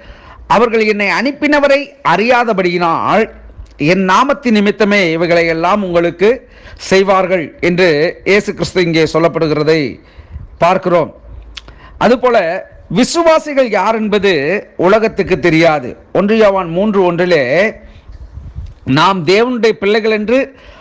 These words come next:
அழைக்கப்படுவதினாலே பிதாவானவர் நமக்கு பாராட்டின அன்பு எவ்வளவு பெரிதென்று பாருங்கள். உலகம் அவரை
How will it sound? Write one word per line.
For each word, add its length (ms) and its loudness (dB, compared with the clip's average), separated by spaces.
அழைக்கப்படுவதினாலே 1300 0
பிதாவானவர் 640 2
நமக்கு 340 -4
பாராட்டின 580 0
அன்பு 400 0
எவ்வளவு 500 2
பெரிதென்று 500 0
பாருங்கள். 640 0
உலகம் 540 2
அவரை 480 0